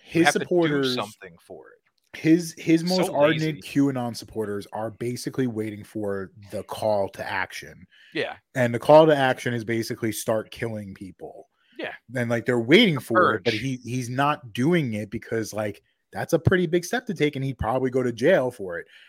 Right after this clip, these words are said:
Speaker 2: I'm one of the people that don't think Trump's gonna go to jail for any of this tax shit. Like, I think people who think Trump is gonna go to jail, you're waiting on something that's never gonna happen unless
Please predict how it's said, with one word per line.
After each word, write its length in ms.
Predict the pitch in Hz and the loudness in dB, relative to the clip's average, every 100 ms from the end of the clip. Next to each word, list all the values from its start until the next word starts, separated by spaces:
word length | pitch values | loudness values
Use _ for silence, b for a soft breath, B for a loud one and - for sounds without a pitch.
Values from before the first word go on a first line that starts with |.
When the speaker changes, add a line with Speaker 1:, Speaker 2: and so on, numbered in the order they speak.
| b - | b 2
Speaker 2:
I'm 240 | 175 247 | 2 4
one 100 | 247 | 2
of 40 | 214 | 0
the 60 | |
people 280 | 202 185 180 | -4 -4 0
that 160 | 147 123 | 0 0
don't 220 | 123 127 | -4 -2
think 200 | 139 127 | -4 -4
Trump's 320 | - 123 - | -8 -8 -6
gonna 180 | 123 113 | -8 -2
go 140 | 113 | -2
to 80 | 110 | -2
jail 320 | 98 104 107 | -6 -8 -8
for 240 | - 104 - | -10 -12 -12
any 220 | 107 113 | -14 -8
of 100 | 123 | -6
this 180 | 110 110 | -6 -8
tax 340 | - 98 101 - | -10 -10 -10 -10
shit. 300 | 110 104 101 b b b b - | -10 -10 -10 b b b b -14
Like, 200 | 110 - - | -12 -12 -4
I 120 | 135 | -2
think 260 | 151 117 110 | -2 -4 -4
people 280 | 156 208 | 2 4
who 100 | 175 | 4
think 240 | 170 160 - | 2 0 -2
Trump 220 | 143 127 | -4 -4
is 60 | 117 | -2
gonna 160 | 127 117 | -2 0
go 100 | 113 | 0
to 60 | |
jail, 240 | 104 110 101 | 0 -2 0
you're 180 | 107 110 | -2 0
waiting 320 | 117 120 117 | 2 2 0
on 80 | 110 | -6
something 240 | 107 104 | -8 -8
that's 220 | 98 - | -10 -8
never 320 | 110 120 120 | 0 2 2
gonna 140 | 113 107 | 0 -4
happen 440 | 107 110 - 156 B B B _ | -6 -4 -2 -2 B B B _
unless 840 | 147 135 123 156 - - - - | -4 -2 4 4 4 -2 -8 -8